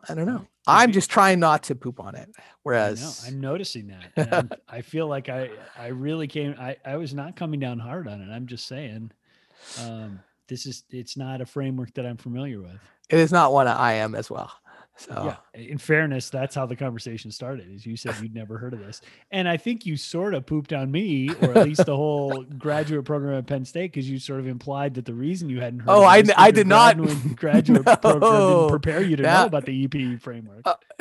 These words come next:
Speaker 1: no, I did not. I did not
Speaker 2: Uh,
Speaker 1: say
Speaker 2: I
Speaker 1: that
Speaker 2: think
Speaker 1: at
Speaker 2: you
Speaker 1: all.
Speaker 2: need, I think you might need to listen back, because I'm pretty <laughs> sure that's what you said. You're like, "I did not encounter this in my
Speaker 1: Look,
Speaker 2: graduate program."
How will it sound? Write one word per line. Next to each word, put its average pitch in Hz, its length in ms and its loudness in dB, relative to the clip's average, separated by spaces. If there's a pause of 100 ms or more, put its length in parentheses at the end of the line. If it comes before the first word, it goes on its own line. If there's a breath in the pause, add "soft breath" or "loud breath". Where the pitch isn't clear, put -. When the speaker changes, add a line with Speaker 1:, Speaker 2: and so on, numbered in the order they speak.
Speaker 1:
no, 175 220 6
I 175 160 6
did 170 180 0
not. 151 400 2
I 151 140 0
did 160 100 0
not 170 220 2
Speaker 2:
Uh, 147 80 -2
Speaker 1:
say 180 100 2
Speaker 2:
I - 20 0
Speaker 1:
that 175 140 2
Speaker 2:
think 160 100 2
Speaker 1:
at 151 60 0
Speaker 2:
you - 60 2
Speaker 1:
all. - 60 2
Speaker 2:
need, 214 140 -2
I 160 120 0
think 190 180 -6
you 214 80 -4
might 196 180 0
need 180 180 -6
to 170 60 -8
listen 165 300 -8
back, 147 320 -6
because 123 220 -12
I'm 139 160 -8
pretty 160 180 -4
<laughs> - 0 -
sure 180 220 0
that's 160 320 2
what 165 140 -2
you 139 100 -4
said. 160 280 -6
You're 127 120 -6
like, 117 200 -10
"I 170 120 0
did 170 160 -2
not 180 200 -2
encounter 185 520 -4
this 131 260 -6
in 175 60 2
my 165 100 4
Speaker 1:
Look, 135 80 -6
Speaker 2:
graduate 143 460 -4
program." 113 440 -10